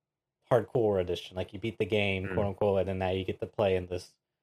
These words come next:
Speaker 1: cool kids club where, where all the other, you know, no life gamers get to play as well. You know, it'd be cool to have something like that, 'cause you don't, I don't think you wanna, like, shove out, like, the more and more I'm playing this other game, V Rising, it's like servers, like, it's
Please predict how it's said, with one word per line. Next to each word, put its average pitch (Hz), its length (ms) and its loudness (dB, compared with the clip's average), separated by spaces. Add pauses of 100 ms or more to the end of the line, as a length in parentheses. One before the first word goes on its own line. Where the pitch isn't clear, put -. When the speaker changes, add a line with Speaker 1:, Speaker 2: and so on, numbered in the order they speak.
(400)
Speaker 1:
cool 131 120 6
kids 107 300 0
club 98 360 4
where, 95 300 -2
where 120 120 2
all 110 180 6
the 98 140 2
other, 95 360 0 (160)
you 107 80 -20
know, 87 260 -6 (200)
no 104 180 -2
life 95 280 2 (240)
gamers 95 400 -2
get - 120 -12
to - 60 -14
play 87 280 -4
as 87 120 -8
well. 90 280 -2
You 101 100 -6
know, 95 240 -4 (360)
it'd 226 100 6
be 247 80 0
cool 135 260 6
to 107 80 8
have 110 180 6
something 101 300 -6
like 92 220 -4
that, 92 320 0 (420)
'cause 90 120 -2
you 101 60 -6
don't, 123 280 2
I 110 60 -4
don't 123 220 0
think 117 180 -4
you 107 60 -2
wanna, 101 180 0
like, 95 240 2
shove 98 320 2
out, 90 320 2 (280)
like, 110 120 0
the 120 80 2
more 139 200 6
and 147 100 4
more 139 160 8
I'm 120 120 4
playing 117 280 4
this 101 160 -4
other 104 180 0
game, 104 180 -2
V 101 140 0
Rising, 95 500 0
it's - 160 -8
like 87 220 -6 (840)
servers, 117 340 6
like, 98 200 4 (460)
it's - 200 -6